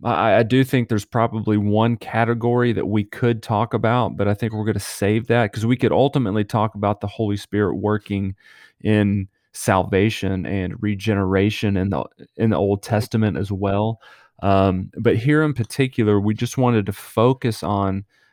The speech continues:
uh, unique situations, special capabilities, um, rare instances where the Holy Spirit is showing up in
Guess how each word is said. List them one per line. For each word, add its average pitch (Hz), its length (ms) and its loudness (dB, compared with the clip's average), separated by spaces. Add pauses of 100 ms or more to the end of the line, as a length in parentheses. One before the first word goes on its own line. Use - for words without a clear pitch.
(140)
uh, 101 140 4
unique 113 840 2
situations, 95 1040 -4
special 110 800 -2
capabilities, 101 1040 -4 (380)
um, 98 440 0 (460)
rare 117 480 4
instances 104 880 -2
where 107 120 -2
the 104 80 -4
Holy 107 340 -2
Spirit 104 380 -2
is 98 240 -4
showing 107 500 0
up 104 220 0
in 98 220 -2